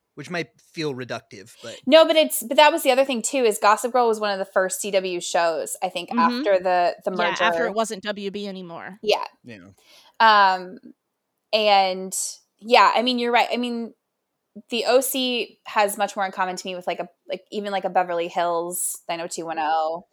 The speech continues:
Speaker 3: Yeah.
Speaker 2: Um, yeah, and so it was just, it was so bonkers. And I also think a lot about, it so perfectly captured that r-, tail end of the sort of Bush,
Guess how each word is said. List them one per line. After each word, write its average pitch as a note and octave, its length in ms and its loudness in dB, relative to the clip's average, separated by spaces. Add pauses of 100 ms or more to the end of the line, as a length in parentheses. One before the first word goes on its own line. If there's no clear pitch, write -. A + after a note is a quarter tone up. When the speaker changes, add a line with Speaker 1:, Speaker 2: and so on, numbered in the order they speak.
Speaker 3:
Yeah. F#3+ 680 2
Speaker 2:
Um, E3+ 240 -4 (600)
yeah, A#3 480 6
and A#3 180 -2
so A#3 480 2
it A#3 120 2
was B3 160 -4
just, - 540 -6
it A3+ 140 0
was A#3+ 260 2
so A#3 800 0
bonkers. A3+ 360 2
And A3 120 -2
I G#3+ 80 0
also A3+ 320 0
think B3+ 180 -6
a A3 40 0
lot G3+ 180 4
about, F#3+ 260 2
it G#3 240 -4
so A#3+ 320 0
perfectly A#3 460 -6
captured F#3+ 680 0 (640)
that F#3+ 300 6 (500)
r-, G3 300 -12
tail C4 540 2
end G#3+ 420 -2 (100)
of F#3 320 -2
the F3 540 -8 (100)
sort G3 260 -4
of F3+ 180 -6 (180)
Bush, - 560 -2